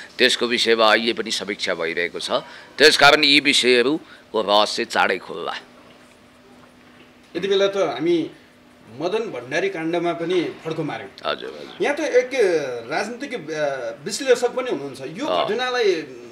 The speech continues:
Speaker 2: कसरी बुझ्नु भएको छ? यहाँले आफ्नो व्यक्तिगत तर्फबाट चाहिँ मदन भण्डारी काण्डतिर पनि हामी थोरै फर्क्यौँ न।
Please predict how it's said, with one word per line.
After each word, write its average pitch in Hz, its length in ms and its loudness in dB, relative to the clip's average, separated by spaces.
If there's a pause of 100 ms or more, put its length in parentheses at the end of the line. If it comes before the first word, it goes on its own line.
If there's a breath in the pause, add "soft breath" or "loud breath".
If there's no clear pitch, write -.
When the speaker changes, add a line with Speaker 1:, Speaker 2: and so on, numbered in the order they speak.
(280)
Speaker 2:
कसरी 294 220 -4
बुझ्नु 226 240 -6
भएको 185 180 0
छ? 185 40 -2
यहाँले 190 240 0
आफ्नो 190 220 -8
व्यक्तिगत 180 300 -4
तर्फबाट 143 580 -6
चाहिँ 123 220 -12 (280 loud breath)
मदन 202 180 0
भण्डारी 180 400 0
काण्डतिर 180 460 -4
पनि 185 180 -4
हामी 139 160 -6
थोरै 196 360 -2 (300)
फर्क्यौँ 160 200 -6
न। 156 60 -6